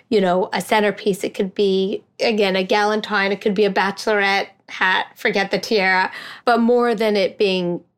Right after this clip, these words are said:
or on top of it being D I Y, this idea that D I T and do it together, and that finding these little things, whether it's finding some tradition that you do.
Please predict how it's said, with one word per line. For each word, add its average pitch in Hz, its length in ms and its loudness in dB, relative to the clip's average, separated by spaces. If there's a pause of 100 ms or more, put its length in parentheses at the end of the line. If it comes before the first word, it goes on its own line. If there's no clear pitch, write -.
(100)
or 196 140 2
on 185 160 0
top 262 280 -2
of 220 140 0
it 185 140 -4
being 180 180 0
D 175 140 0
I 160 160 2
Y, 170 480 0
this 190 160 -2
idea 180 400 -2
that 151 220 -4 (380)
D 208 160 2
I 180 120 0
T 185 180 -4
and 175 140 -2
do 180 140 0
it 151 100 -2
together, 175 580 -2 (340)
and 185 200 0
that 175 340 -2 (200)
finding 214 460 2
these 190 160 0
little 233 300 4
things, 190 440 0
whether 185 300 0
it's - 340 -4 (380)
finding 240 240 2
some 247 380 -2
tradition 220 460 -2
that 190 140 -2
you 196 120 0
do. 202 280 2